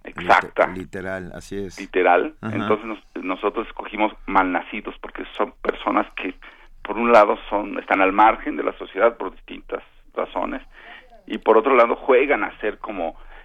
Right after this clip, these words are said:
Speaker 2: eh, malvados. Son juegos, porque en realidad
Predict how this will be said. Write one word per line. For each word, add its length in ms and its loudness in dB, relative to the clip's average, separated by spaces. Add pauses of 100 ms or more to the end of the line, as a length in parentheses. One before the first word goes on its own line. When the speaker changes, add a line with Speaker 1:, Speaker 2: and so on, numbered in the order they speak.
(180)
Speaker 2:
eh, 560 -8 (200)
malvados. 540 2
Son 160 -10
juegos, 380 2 (100)
porque 200 -12
en 80 -8
realidad 420 2